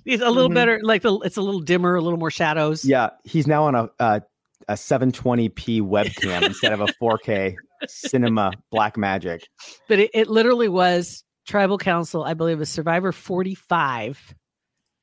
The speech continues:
Speaker 1: And, um, I don't know any of these players, obviously. I haven't even seen anything about it in the news,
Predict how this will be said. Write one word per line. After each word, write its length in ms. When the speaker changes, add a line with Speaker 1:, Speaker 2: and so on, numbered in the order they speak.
Speaker 1:
And, 540
um, 420
I 100
don't 200
know 120
any 240
of 60
these 160
players, 320
obviously. 260
I 40
haven't 120
even 140
seen 240
anything 360
about 280
it 100
in 120
the 60
news, 640